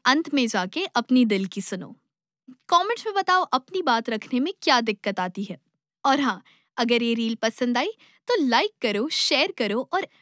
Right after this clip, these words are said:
और ऐसे ही सुपर टिप्स के लिए मुझे फॉलो और सब्सक्राइब भी करो। कनेक्शन बनाना है तो टेंशन मत लो, एम्पैथी बत-, कनेक्शन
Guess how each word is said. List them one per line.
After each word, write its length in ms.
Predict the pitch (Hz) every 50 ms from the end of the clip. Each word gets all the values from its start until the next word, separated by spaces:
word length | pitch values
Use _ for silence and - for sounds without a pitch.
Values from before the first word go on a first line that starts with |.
| _ _ -
और 160 | 320 349 320 - -
ऐसे 260 | 269 285 311 - 403
ही 160 | 403 415 466
सुपर 380 | - - - 453 440 427 415 359
टिप्स 280 | - 254 226 - -
के 120 | - - 226
लिए 120 | 214 220
मुझे 220 | 226 220 214 233 233
फॉलो 320 | - - 202 190 190 196
और 100 | 262 392
सब्सक्राइब 500 | - - - 254 - - 240 208 202 202
भी 100 | - 220
करो। 280 | - 185 151 - - - _ _ _ _ _ _ _ _ _ _ _ _ _ _ _ _ _ _ _ _ _ _ _ -
कनेक्शन 460 | 277 220 202 214 - - - 466 453
बनाना 340 | 320 226 214 196 196 196 294
है 160 | 240 226 240 381 - _ _ _ _ -
तो 60 | 480
टेंशन 380 | 494 - 285 240 285 262 - 453 466 403
मत 200 | 262 247 - 226
लो, 200 | 208 190 226 247 _ _ _ _ _ _ _ _ _ -
एम्पैथी 460 | 254 247 254 254 - 320 254 285 269
बत-, 220 | 233 214 - _ _ _ _ _ _ _ _ _ _ _ _ _ _ _ _ _ _ _ _ _ _ _ _ _
कनेक्शन 400 | 277 240 220 208 220 - - 440